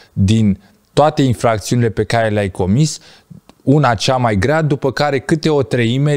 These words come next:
din toate celelalte pedepse. Regula asta se folosește în toată Europa ca să nu avem parte de condamnări din acelea de optzeci, nouăzeci, o sută de ani, cum vedem în sua.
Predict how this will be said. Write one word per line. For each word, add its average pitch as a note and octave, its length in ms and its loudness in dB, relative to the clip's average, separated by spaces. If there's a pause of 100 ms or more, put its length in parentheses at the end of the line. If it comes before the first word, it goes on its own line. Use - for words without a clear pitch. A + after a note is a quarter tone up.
din A2 280 0
toate C#3+ 480 0
celelalte B2 960 0 (100)
pedepse. A#2 720 -2 (340)
Regula C#3+ 440 2
asta C#3+ 240 0
se B2 160 -2
folosește A#2 600 -2
în A2 120 0
toată C#3+ 280 0
Europa C3 560 0
ca C3 180 -2
să - 160 -4
nu D3+ 240 2
avem B2 380 2
parte C3+ 580 0 (420)
de A#2+ 220 2
condamnări B2+ 680 0
din A2+ 180 -2
acelea A#2+ 480 0
de G#2+ 160 2
optzeci, A#2 640 0
nouăzeci, A#2 640 0
o G#2+ 80 2
sută C3+ 360 0
de A2 140 2
ani, B2+ 300 0 (360)
cum C3 220 2
vedem A#2 540 2
în A2+ 200 -2
sua. F#2+ 540 -2